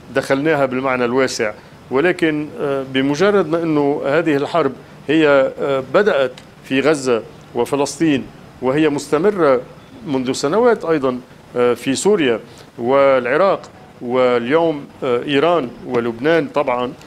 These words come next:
آه، يعني ما، ما بعتقد في حدا عنده شك بأنه دخلنا مرحلة إقليمية الحرب، ولكن المدى الزمني ما حدا بيعرف. آه، النائب وليد جنبلاط السابق يقول،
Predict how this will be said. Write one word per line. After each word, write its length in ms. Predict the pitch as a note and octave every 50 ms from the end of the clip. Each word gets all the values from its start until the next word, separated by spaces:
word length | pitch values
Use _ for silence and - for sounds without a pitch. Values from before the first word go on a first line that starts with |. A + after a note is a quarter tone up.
| - - - - - - -
آه، 480 | - - - C#3+ C#3 C3+ C3+ C3+ C#3+ D3
يعني 380 | D3 C#3+ C#3 C#3 D3+ D3+ D3 C3+ C3 - - - - - - E3
ما، 140 | E3+ F#3+
ما 220 | F#3+ F3+ F3 F#3+ G#3
بعتقد 360 | F#3+ F#3+ F3+ - G3+ F3 D#3
في 200 | - - D3 C#3
حدا 240 | - F#3+ D#3 C#3 C3+
عنده 220 | A#2+ B2 A#2+ B2
شك 200 | - - E3 E3+ - -
بأنه 340 | C#3 C3+ C#3 C#3 C#3 C#3 C3
دخلنا 420 | C3 C3 - G#3 A3+ G3+ D3+ C3
مرحلة 420 | B2 C#3+ C#3 - - C#3 B2 C3 C3 - - - - - - -
إقليمية 560 | - - - C#3+ D3 D3 D#3+ E3 D3+ B2+ G#2+ -
الحرب، 260 | A2 - - A2 G#2 - - - - - - - - -
ولكن 500 | - C3+ D#3+ F#3+ G#3 G3+ - F#3 E3 D#3+ D#3+
المدى 300 | E3 C#3+ D#3+ G#3 G3+ G#3+
الزمني 600 | F#3 D#3 D#3 G3 G3+ F3 D#3 D3+ D#3 D3+ D#3+ - - - - A#3 G3+
ما 80 | G3
حدا 200 | F#3 F#3+ F#3 D#3+
بيعرف. 420 | D3+ B3 G#3+ B2+ A#2 A#2+ A#2+ - - - - - - - - -
آه، 240 | C3+ C3 C3+ D3 F3
النائب 380 | E3+ F3 G3 G3 F#3 F3+ C#3+ D3+
وليد 200 | E3 D#3 D#3+ C#3+
جنبلاط 360 | C#3+ D3+ D3 D3 D3+ D3 C#3+ - - -
السابق 500 | - C3+ - - D3+ C#3+ C#3 B2 A#2+ -
يقول، 420 | A#2+ B2 A#2+ - C#3+ D3 C#3+ C3+